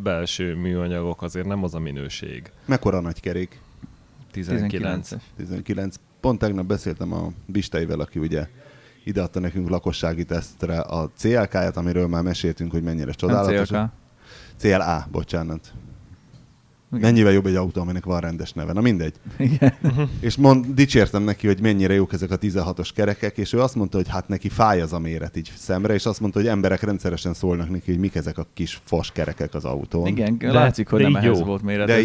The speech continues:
Speaker 2: így
Speaker 3: de
Speaker 2: jó.
Speaker 3: így jó.
Speaker 2: Ö, és a tesztautókon tizen-, azt mondta, hogy a legnagyobb a tizennyolcas, ami erre lehet, és akkor nyilván a tesztautókon tizennyolcas volt sportfutóművel.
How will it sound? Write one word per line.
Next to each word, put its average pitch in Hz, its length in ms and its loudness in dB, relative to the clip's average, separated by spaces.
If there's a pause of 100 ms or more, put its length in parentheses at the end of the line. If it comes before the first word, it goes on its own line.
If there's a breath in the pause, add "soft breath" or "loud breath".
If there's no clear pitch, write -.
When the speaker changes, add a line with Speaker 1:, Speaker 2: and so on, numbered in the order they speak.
(100)
Speaker 2:
így 104 60 4
Speaker 3:
de 120 80 6
Speaker 2:
jó. 113 60 2
Speaker 3:
így 92 180 -4
jó. 87 260 -4 (480 soft breath)
Speaker 2:
Ö, 98 220 6
és 98 260 0
a 110 40 4
tesztautókon 123 840 2
tizen-, 92 340 0
azt 123 220 2
mondta, 127 200 4
hogy 113 160 6
a 110 40 8
legnagyobb 101 420 4
a 95 40 2
tizennyolcas, 73 720 -4
ami - 180 -6
erre - 220 -6
lehet, 90 220 -2
és 92 120 -4
akkor 92 180 0
nyilván 92 260 2
a 82 40 -4
tesztautókon 90 640 0
tizennyolcas 85 640 -2
volt 85 160 0
sportfutóművel. - 1000 -6